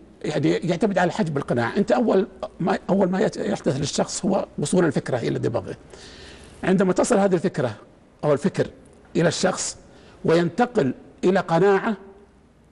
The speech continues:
تنعكس على السلوك رأسًا. هذا في علم النفس، تنعكس على السلوك. في، في البداية عندما تكون قناعة بفكر معين تستطيع أن تعالجه، ولكن عندما ينتقل إلى سلوك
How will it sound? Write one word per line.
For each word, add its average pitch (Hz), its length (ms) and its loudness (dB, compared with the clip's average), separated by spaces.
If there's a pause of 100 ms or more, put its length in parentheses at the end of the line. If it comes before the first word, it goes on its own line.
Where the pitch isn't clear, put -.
(120)
تنعكس 170 420 -2
على 165 100 -4
السلوك - 480 -8 (720)
رأسًا. 185 380 0 (380)
هذا 214 180 4
في 170 60 0
علم 208 160 2
النفس، 170 200 -2
تنعكس - 380 -4
على 196 80 2
السلوك. - 380 -4 (920)
في، 170 440 2
في 156 80 0
البداية 233 600 4 (100)
عندما 175 220 0
تكون - 220 -4
قناعة 180 440 2
بفكر 147 460 -2
معين 156 540 2
تستطيع 170 420 0
أن 151 80 0
تعالجه، 127 440 0 (400)
ولكن 180 340 2
عندما 165 300 -2
ينتقل 170 440 0 (120)
إلى 180 280 2 (1000)
سلوك 190 560 4